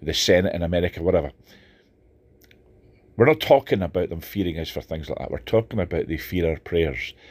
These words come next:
They fear the fact that we have power and authority with God and have been given a mandate to disciple the nations.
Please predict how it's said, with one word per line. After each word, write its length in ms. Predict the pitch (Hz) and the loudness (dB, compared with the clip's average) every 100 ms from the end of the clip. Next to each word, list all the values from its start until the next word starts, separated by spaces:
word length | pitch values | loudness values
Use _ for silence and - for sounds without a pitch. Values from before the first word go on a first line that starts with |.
| - _ | -20 _
They 140 | 90 | -4
fear 400 | 85 - 110 113 | -4 -2 4 4
the 140 | 98 87 | 4 -2
fact 380 | - 80 - - | -4 -2 -2 -6
that 120 | 73 | -8
we 80 | 80 | -8
have 180 | - | -10
power 380 | - 104 101 95 - _ - _ | 0 4 6 4 -2 _ -20 _
and 80 | - | -18
authority 720 | - - 110 104 95 - 78 _ _ - | -16 2 4 4 0 -8 -12 _ _ -6
with 260 | 90 90 | -6 -4
God 400 | 101 87 73 67 _ _ _ _ _ | -2 0 0 -6 _ _ _ _ _
and 240 | 87 95 | 2 4
have 200 | 80 80 | 4 0
been 180 | - 87 | -2 -2
given 280 | 87 98 85 | 2 4 2
a 100 | 85 | 0
mandate 580 | 87 110 131 101 90 - | 0 2 4 2 0 -2
to 100 | 87 | -8
disciple 540 | 85 - 85 85 87 | -6 -2 -2 -2 -4
the 100 | 85 | -4
nations. 480 | 85 95 - 78 - | -2 -4 -4 -12 -14